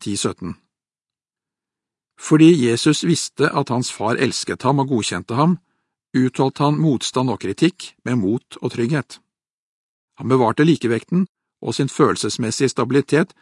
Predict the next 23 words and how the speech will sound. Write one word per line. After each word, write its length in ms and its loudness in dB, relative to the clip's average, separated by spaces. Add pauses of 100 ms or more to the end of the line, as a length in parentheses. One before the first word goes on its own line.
(180)
til 240 0
og 80 2
med 240 0
da 80 -2
han 80 -2
sto 240 -2
ansikt 460 -4
til 100 0
ansikt 320 -6
med 80 -2
døden. 320 0 (1400)
Det 160 -2
at 160 0
Jesus 400 0
visste 400 0
at 140 -4
hans 200 -6
far 260 -4
elsket 440 -4
ham 200 2
og 80 -2
godkjente 460 -2
ham, 220 2